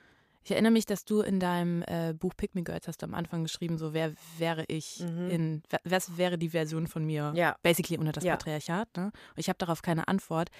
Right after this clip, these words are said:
Speaker 1: Ich weiß, dass ich mich für Farbe und Form ganz viel interessiere. Ich mache ja auch, ich mache ganz viel Kunst, das heißt, ich male gern. Ich, ich setze mich total gerne mit Ästhetik auseinander.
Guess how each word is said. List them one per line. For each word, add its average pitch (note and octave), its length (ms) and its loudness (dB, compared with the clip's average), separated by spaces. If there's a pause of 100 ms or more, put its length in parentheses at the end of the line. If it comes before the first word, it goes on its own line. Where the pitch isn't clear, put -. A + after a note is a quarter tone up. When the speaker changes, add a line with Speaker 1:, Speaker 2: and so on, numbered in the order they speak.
(160)
Speaker 1:
Ich - 160 -2
weiß, F#3 160 6
dass F#3 140 -4
ich F#3 140 -2
mich F3 200 0
für D#3+ 340 0 (520)
Farbe F#3+ 460 2
und E3 160 0
Form G#3 300 4
ganz E3+ 220 2
viel B3 100 -2
interessiere. A#3+ 520 -2
Ich D#3 80 0
mache F3+ 140 2
ja - 140 -2
auch, - 40 -4 (140)
ich E3 120 -4
mache F#3 140 2
ganz F#3 200 0
viel F3 80 -4
Kunst, - 580 -2
das - 80 -10
heißt, E3+ 160 -2
ich - 40 -6
male G3+ 300 2
gern. A3+ 320 0
Ich, - 200 -16
ich E3 140 -6
setze - 240 -4
mich E3 120 -2
total F#3+ 360 0
gerne E3+ 300 0
mit D#3 180 -4
Ästhetik - 520 -2
auseinander. D3 500 -4